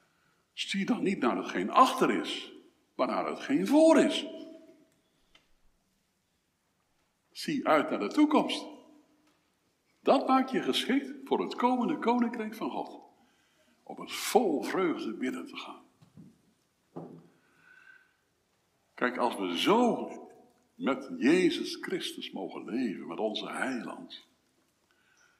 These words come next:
hem volgen ook in wat hij gezegd heeft over de toekomst en wat hij later vanuit de hemel aan Johannes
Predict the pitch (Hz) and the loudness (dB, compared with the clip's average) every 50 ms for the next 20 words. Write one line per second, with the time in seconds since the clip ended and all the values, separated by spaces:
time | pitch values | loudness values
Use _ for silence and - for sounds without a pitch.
0 | _ _ _ _ - 90 87 87 - - 127 151 208 175 127 - - 85 - - | _ _ _ _ -10 -8 -8 -8 -4 -2 0 0 2 2 0 0 -2 -4 -4 -4
1 | - 87 80 78 - - - 98 101 92 90 95 92 - 117 107 90 - 90 - | -4 -4 -4 -4 -6 -8 -8 -6 -4 -2 -2 -2 -2 0 0 -2 -2 -4 -6 -4
2 | - 143 175 - - - - 117 - - - 104 85 82 82 85 82 - - 226 | -4 -4 -4 -4 -6 -6 -6 -6 -6 -6 -6 -8 -6 -6 -8 -10 -10 -8 -8 -8
3 | - - - - - - - - - - - 87 98 95 - - - - 92 101 | -8 -6 -8 -10 -10 -10 -14 -16 -16 -14 -10 -6 -6 -6 -4 -4 -4 -2 0 0
4 | 113 123 - 110 - - - 85 80 - 87 76 73 104 117 117 104 101 92 69 | -2 -2 -4 -6 -6 -4 -4 -2 -2 -4 -6 -4 0 0 2 2 2 0 -2 -4
5 | 82 90 80 76 73 85 98 98 90 82 - - | -4 -4 -4 -2 -2 0 0 0 -2 -4 -6 -10